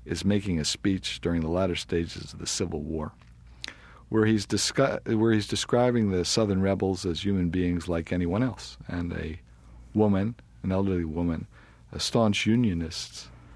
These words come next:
upbraids him for speaking kindly of his enemies when he should only be thinking of destroying them. And Lincoln says to the woman, "Madam, do I not destroy my enemies when I make them my friends?" And if you think about it,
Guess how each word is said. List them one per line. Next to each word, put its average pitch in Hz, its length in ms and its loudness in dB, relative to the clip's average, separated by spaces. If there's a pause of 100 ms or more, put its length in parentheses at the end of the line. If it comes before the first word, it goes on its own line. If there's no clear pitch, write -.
(480)
upbraids 120 520 2
him 82 200 -2
for - 180 -6
speaking 101 360 0
kindly 135 440 2
of 85 80 0
his 82 180 -2
enemies 90 460 0 (420)
when 95 160 0
he 92 100 -2
should 92 200 0
only 92 220 0
be 82 120 -4
thinking 85 420 -6
of 73 140 -8
destroying 95 560 -2
them. 76 200 -4 (840)
And 87 140 -2
Lincoln 92 300 0
says 92 600 -2 (100)
to 98 160 0
the 85 140 -2
woman, 87 380 0 (540)
"Madam, 101 380 4 (760)
do 120 180 2
I 139 100 4
not 123 200 4
destroy 107 420 2
my 92 200 4
enemies 82 560 -2
when 82 100 -2
I 85 80 0
make 87 240 -2
them 85 120 0
my 82 180 0
friends?" - 580 -4 (580)
And 120 100 2
if 117 100 2
you 139 100 2
think - 260 2
about 107 280 4
it, - 120 -2